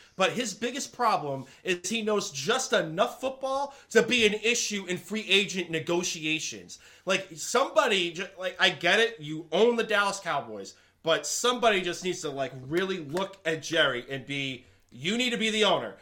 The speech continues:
because he is almost the, like, the N F L comparison to when, when Ted Turner owned the Atlanta Braves. Like, he was trying to, like, actually be a manager of the baseball team. He was trying to be the general manager of the baseball team while running Turner Network,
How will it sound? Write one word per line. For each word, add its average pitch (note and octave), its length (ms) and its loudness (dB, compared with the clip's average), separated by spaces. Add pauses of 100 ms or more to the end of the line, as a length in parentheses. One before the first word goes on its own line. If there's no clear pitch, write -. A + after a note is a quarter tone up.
(120)
because D#3+ 360 -4
he B3 140 -2
is B3+ 180 0
almost A3 340 4
the, F#3 120 2
like, D#3+ 220 2
the D#3+ 160 -4
N G3+ 120 2
F A3 120 -2
L A3 140 4
comparison G3 680 -6
to D#3+ 100 -6
when, C#3 320 -2 (280)
when D3+ 220 -4
Ted C#4+ 300 0
Turner G#3+ 420 2
owned F3+ 260 0
the E3+ 140 -2
Atlanta F3+ 340 2
Braves. C#3+ 460 -2
Like, C#3+ 140 -4
he A#3+ 160 -2
was D4 200 -4
trying A3 460 2
to, F3 140 -4
like, C3 280 -6
actually E3 300 -2
be E3 180 -6
a C3 80 0
manager F3 760 -4 (220)
of G3 220 6
the D3+ 60 -4
baseball G3+ 500 -2
team. A3 440 -4 (240)
He G3 120 -4
was F3+ 140 -2
trying F3 240 0
to D#3+ 60 -2
be D#3+ 120 -6
the C3+ 80 -6
general D3+ 300 -2
manager F#3+ 380 0
of A3 60 -6
the G#3+ 60 -4
baseball G#3 420 -2
team G#3 280 -6
while C#3+ 220 0
running E3 260 0
Turner F#3 340 -4
Network, G3 500 -4